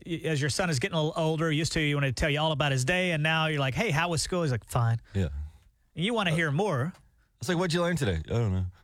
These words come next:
Speaker 2: <laughs>
Speaker 1: What a terrible question, though. I hated that question, too, when I was little.
Speaker 2: <laughs> So we
Speaker 1: Um,
Speaker 2: wanted to know from you guys, are you guys sitting at the table every night, or am I more normal in that we kinda,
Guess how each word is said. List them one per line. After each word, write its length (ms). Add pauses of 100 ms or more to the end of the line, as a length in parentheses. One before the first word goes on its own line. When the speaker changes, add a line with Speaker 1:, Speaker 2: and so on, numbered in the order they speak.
Speaker 2:
<laughs> 800
Speaker 1:
What 220
a 40
terrible 280
question, 380
though. 100
I 160
hated 260
that 140
question, 320
too, 160
when 100
I 100
was 140
little. 260 (180)
Speaker 2:
<laughs> 180
So 160
we 60
Speaker 1:
Um, 100
Speaker 2:
wanted 140
to 40
know 140
from 160
you 40
guys, 220
are 60
you 120
guys 160
sitting 520 (360)
at 100
the 80
table 420
every 180
night, 380
or 400 (560)
am 120
I 200
more 200
normal 540
in 220
that 280
we 140
kinda, 400